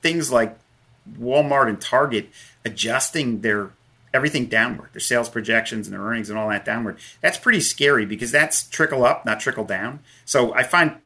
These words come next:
success goes through trickle down. Extra money trickles its way down. The economy expands. That's been my experience. And when money dries up,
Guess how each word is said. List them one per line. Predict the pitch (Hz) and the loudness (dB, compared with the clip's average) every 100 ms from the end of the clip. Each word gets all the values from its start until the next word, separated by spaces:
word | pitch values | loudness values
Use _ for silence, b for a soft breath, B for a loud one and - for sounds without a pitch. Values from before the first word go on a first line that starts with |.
| _ | _
success | - 139 - 151 165 - - b b | -6 -2 2 2 2 0 -4 b b
goes | - 135 | 0 0
through | - 123 | 0 -2
trickle | 147 143 110 | 0 0 0
down. | 113 123 156 151 | 2 2 0 0
Extra | 131 143 156 | 0 2 0
money | 135 131 139 | 2 2 0
trickles | - - 120 | -2 -4 -4
its | 120 127 | -4 -2
way | 117 | 0
down. | 113 120 131 | 2 0 -2
The | |
economy | 107 120 120 113 | -4 -4 -2 -2
expands. | 107 - 113 131 143 | -4 -4 -4 -4 -4
That's | 101 | -8
been | - 110 | -6 -6
my | 101 117 | -2 -2
experience. | - 135 143 143 - B B B | -4 -4 -4 -4 -10 B B B
And | 127 120 123 | -2 -2 -2
when | 147 131 131 | -2 0 2
money | 135 160 160 | 2 2 2
dries | - 131 123 131 120 | 0 0 2 2 0
up, | 113 - | -2 -4